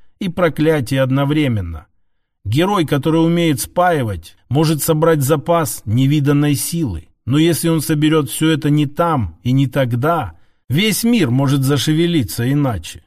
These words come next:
Перед уходом он оставил на том месте метку. Не крест и не камень, а маленький кружок из трёх галек, как предупреждение. Здесь экспериментировали.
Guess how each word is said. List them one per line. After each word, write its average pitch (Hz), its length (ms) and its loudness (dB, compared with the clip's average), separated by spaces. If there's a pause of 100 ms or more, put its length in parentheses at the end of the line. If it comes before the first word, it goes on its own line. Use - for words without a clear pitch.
(200)
Перед 156 240 2
уходом 170 480 2
он 156 140 0
оставил 175 380 2
на 151 140 0
том 156 200 0
месте 156 340 0
метку. 147 720 -4
Не 156 160 0
крест 185 400 -4
и 170 40 0
не 175 140 0
камень, 175 540 -2
а 143 80 -2
маленький 165 460 0
кружок 170 680 -2
из 110 180 -4
трёх 139 300 0
галек, 120 640 -4 (140)
как 156 220 -4
предупреждение. 156 1080 -2 (400)
Здесь 139 580 -2
экспериментировали. 147 1200 -2